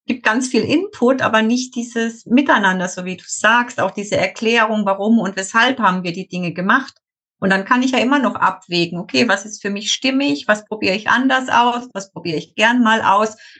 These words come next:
um mir dann mein eigenes, ähm, Konstrukt zu bilden, so dass es für mich passt und für meine Kinder und für meine Familie. Und da gilt's eben wieder, welches Vertrauen habe ich denn in mich?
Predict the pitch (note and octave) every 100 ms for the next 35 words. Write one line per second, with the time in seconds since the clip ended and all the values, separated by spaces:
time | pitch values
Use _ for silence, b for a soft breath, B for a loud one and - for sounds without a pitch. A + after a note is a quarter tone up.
0 | B _ G3 G#3 G3 F3+ F3 G3+ F#3+ -
1 | D3+ F#3 B3 C4+ B3 A#3 A#3 - - _
2 | _ _ _ _ - G3+ G#3 G#3+ G#3+ C4+
3 | C4 - A4 - D#4+ G3+ G3 F3 G3+ G#3+
4 | G#3 G#3 G#3 - _ - F3+ G#3 F#4+ -
5 | - F4+ G4 - B3 B3 A#3 G3+ F#3+ G3
6 | A#3 C#4 C4+ C#4+ - B3+ A#3+ B3 B3+ A#3+
7 | A#3 A3+ F3 C#3 E3 E3+ _ _ _ -
8 | F#3+ F#3+ - G3 A#3+ B3+ C4 C4 - B3
9 | A#3+ B3 A#3+ A#3+ A3+ G3 G#3+ B3+ B3+ B3+
10 | - - A#3 C#4 A#3+ G#3 F3+ E3+ F3 -
11 | - - E3+ E3 D#3 - - F3+ F3 F#3
12 | C#4 - - -